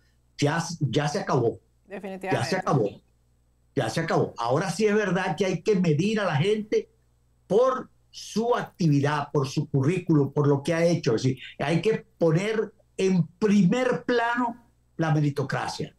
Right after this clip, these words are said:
Speaker 1: la verdadera meritocracia.
Speaker 2: Y no
Speaker 1: Yo creo que
Speaker 2: llamar líder
Speaker 1: nosotros
Speaker 2: a todo el mundo, Orlando, no llamar líder a to-, a cualquiera que pase por ahí.
Speaker 1: Pero no, eso, no, no, no, es que hay mecanismos, Patricia, para eliminar la necesidad del líder.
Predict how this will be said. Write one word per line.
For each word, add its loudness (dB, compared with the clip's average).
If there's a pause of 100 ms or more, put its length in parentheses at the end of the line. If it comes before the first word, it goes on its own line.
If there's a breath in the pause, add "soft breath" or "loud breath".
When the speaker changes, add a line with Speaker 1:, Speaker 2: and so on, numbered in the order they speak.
(120)
Speaker 1:
la 2
verdadera 2
meritocracia. -4 (160)
Speaker 2:
Y -4
no 2
Speaker 1:
Yo 4
creo 2
que 2
Speaker 2:
llamar 2
líder 0
Speaker 1:
nosotros 2
Speaker 2:
a -8
todo 0
el -2
mundo, -2
Orlando, -4
no -4
llamar -4
líder -2
a 0
to-, -4
a -6
cualquiera 0
que -6
pase -4
por -4
ahí. -2
Speaker 1:
Pero 4
no, 2
eso, 0
no, 0
no, 2
no, 0
es 0
que -2
hay 4
mecanismos, 2
Patricia, 0
para 0
eliminar 4
la 4
necesidad -4
del 0
líder. -6